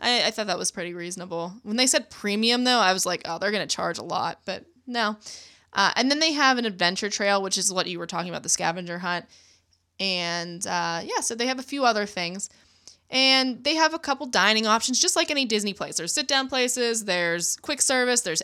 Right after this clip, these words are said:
apps places, there's places to get, uh, burgers, shaved ice, which seems very nice in Hawaiian.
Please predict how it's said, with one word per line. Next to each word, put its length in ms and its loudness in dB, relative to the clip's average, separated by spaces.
apps 300 6
places, 480 0
there's 160 -4
places 380 0
to 80 -6
get, 340 0
uh, 280 4
burgers, 720 4
shaved 420 8
ice, 520 2
which 340 0
seems 260 0
very 240 -2
nice 220 -2
in 80 -6
Hawaiian. 640 0